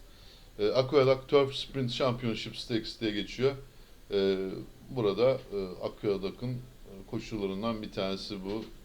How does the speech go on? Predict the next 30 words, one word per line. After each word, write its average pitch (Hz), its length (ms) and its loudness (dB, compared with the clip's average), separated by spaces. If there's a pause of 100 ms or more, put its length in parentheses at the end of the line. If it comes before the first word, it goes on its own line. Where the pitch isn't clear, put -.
(140)
Üst - 240 -10
düzey 104 320 0 (380)
championship. 95 680 -4 (960)
Evet, 165 320 6
e, 117 40 4
üç 139 360 2
yukarı 147 220 -2
İngilizler 135 340 2
bin 135 100 -2
iki 131 240 -4
yüz 135 400 -8
başlığımız 117 720 0
bu. 131 280 -4 (100)
Çim 113 220 -4 (100)
pist. 117 260 -8 (380)
On 127 220 2
beş 101 180 0
tane 101 200 0
safkan 98 500 -2
var. 135 140 -2 (840)
Arkadaşlar 175 380 4
şimdi 165 300 -4
burada 160 340 6 (180)
eğer 143 340 8
koşarsa, 147 840 2
e, 101 480 4
on 147 260 2
dört 110 240 2
numaralı 117 420 2
Chateau 135 680 2